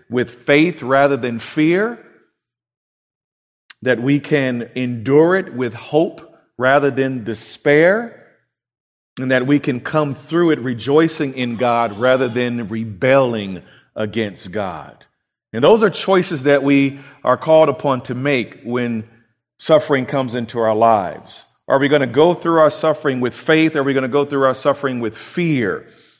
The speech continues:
Are we gonna go through suffering, enduring it with hope? Or are we gonna give in to despair? And are we gonna come through it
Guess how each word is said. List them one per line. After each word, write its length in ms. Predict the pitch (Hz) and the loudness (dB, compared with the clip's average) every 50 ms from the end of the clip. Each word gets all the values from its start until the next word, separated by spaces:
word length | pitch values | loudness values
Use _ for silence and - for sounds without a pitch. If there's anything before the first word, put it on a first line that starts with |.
| _ - | _ -6
Are 80 | 127 127 | -4 -2
we 100 | 135 123 | 0 2
gonna 220 | 143 156 160 151 | 4 4 4 4
go 180 | 131 160 165 160 | 6 6 4 4
through 240 | 160 170 165 160 | 4 2 2 2
suffering, 460 | 147 - - 165 156 - 165 156 147 151 | 2 2 0 0 0 2 0 -2 -2 -2
enduring 560 | 147 135 135 127 113 139 151 160 170 165 160 | -6 -6 -6 -4 -2 -2 0 0 0 0 0
it 120 | 156 131 | -2 -2
with 160 | 131 127 - | -4 -6 -6
hope? 520 | 135 - - - 202 185 175 175 - - - - - - _ - | -8 -6 0 2 4 4 4 2 -2 -8 -20 -20 -20 -20 _ 0
Or 120 | 131 139 | 0 2
are 20 | 135 | 2
we 100 | 135 131 | 2 2
gonna 200 | 139 135 127 123 | 0 0 0 -2
give 300 | 113 110 135 151 143 139 | -2 -2 -2 -2 0 0
in 180 | 143 143 143 143 | -2 -4 -4 -6
to 120 | - 143 | -8 -8
despair? 960 | 117 107 110 107 - - - - - 151 156 151 139 120 104 90 78 - - - - - _ _ _ _ _ _ _ _ - | -6 -8 -8 -10 -12 -14 -8 -2 2 4 4 6 4 4 2 0 -2 -6 -10 -20 -20 -20 _ _ _ _ _ _ _ _ -4
And 100 | 123 127 | 0 0
are 100 | 131 127 | 2 2
we 80 | 131 | 2
gonna 160 | 127 120 117 | 0 0 -2
come 380 | 110 - - 160 156 147 139 120 | -2 -2 -2 -2 -2 -2 -2 -6
through 500 | - - - 156 160 185 202 185 165 143 | -10 -10 -6 0 2 4 4 4 4 4
it 200 | 131 120 117 | 2 2 0